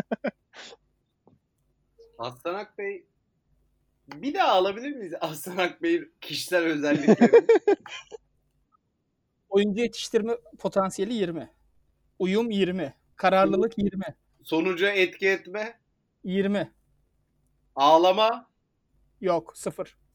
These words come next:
Speaker 2: Ha, o zaman okey. Tamam. Başkasıyla karıştırdım.
Speaker 1: Kimle karıştırdın lan? Ben çıkaramadım.
Speaker 3: Ağlama olsaydı zaten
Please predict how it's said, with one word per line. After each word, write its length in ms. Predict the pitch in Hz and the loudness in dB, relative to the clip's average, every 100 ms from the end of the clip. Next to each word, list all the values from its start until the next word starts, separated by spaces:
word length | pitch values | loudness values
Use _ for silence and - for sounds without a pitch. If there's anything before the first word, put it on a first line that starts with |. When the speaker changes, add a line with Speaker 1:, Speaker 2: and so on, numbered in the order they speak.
| - | -14
Speaker 2:
Ha, 220 | 117 101 | -12 -10
o 100 | 113 | -10
zaman 300 | 117 123 120 | -10 -10 -10
okey. 300 | 113 - _ | -12 -16 _
Tamam. 240 | - 107 98 | -12 -12 -6
Başkasıyla 560 | 123 - 165 156 160 | -6 -4 -4 -4 -6
karıştırdım. 560 | - 113 101 - 98 - _ _ _ _ _ _ _ _ _ _ _ _ _ - _ _ _ - | -6 -10 -10 -16 -20 -20 _ _ _ _ _ _ _ _ _ _ _ _ _ -20 _ _ _ -2
Speaker 1:
Kimle 300 | - 370 415 | 4 8 8
karıştırdın 460 | 269 240 240 226 254 | 6 4 2 2 2
lan? 120 | 240 | 4
Ben 120 | 226 | 2
çıkaramadım. 360 | - 254 262 240 | 4 4 8 6
Speaker 3:
Ağlama 80 | 214 | 6
olsaydı 400 | 226 - 277 233 | 2 0 -4 -6
zaten 360 | 202 190 170 - | -6 -6 -6 -10